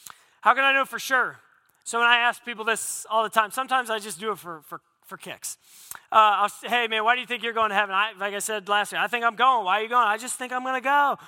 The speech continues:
"Why is that?" "I just think God, what he would do and this and that." And I'm like, "Sweet, like, what are you basing that?" You know, and I'll get 'em to the point where they have no idea what they're talking about. And I'm like, "Let me tell you something." So, but even for a lot of you people in here,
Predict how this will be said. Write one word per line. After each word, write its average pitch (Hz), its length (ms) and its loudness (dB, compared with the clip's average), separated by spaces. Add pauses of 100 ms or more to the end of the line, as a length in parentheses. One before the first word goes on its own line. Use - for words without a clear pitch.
(180)
"Why 254 160 8
is 277 80 -4
that?" 277 180 2
"I 285 140 4
just 440 200 -6
think 370 220 -4
God, 294 320 0
what 247 140 -6
he 262 120 -8
would 311 200 -10
do 294 360 -8
and 220 120 -8 (260)
this 262 280 -2
and 240 120 -6
that." 247 100 2
And 240 80 2
I'm 240 80 2
like, 208 240 0
"Sweet, 208 720 -8
like, 175 200 -4
what 208 100 -8
are 220 40 -10
you 220 60 -12
basing 240 320 -4
that?" 196 160 -2
You 196 100 -6
know, 202 80 -4
and 190 120 -2
I'll 208 80 2
get 202 200 -6
'em 196 120 -4
to 190 100 -16
the 180 80 -10
point 190 240 -10
where 175 100 -10
they 180 160 -8
have 165 160 -4
no 175 120 -6
idea 170 180 -6
what 175 100 -14
they're 175 100 -16
talking 160 240 -6
about. 151 140 -6
And 156 80 -6
I'm 160 60 -10
like, 156 140 -10
"Let 214 100 -8
me 226 80 -12
tell 196 140 -8
you 156 40 -10
something." 104 260 -12 (340)
So, 254 300 2 (640)
but 262 200 4
even 294 480 -2 (800)
for 262 160 0
a 269 60 4
lot 277 180 10
of 254 80 -6
you 254 300 -8 (460)
people 269 320 -2
in 247 60 0
here, 226 360 0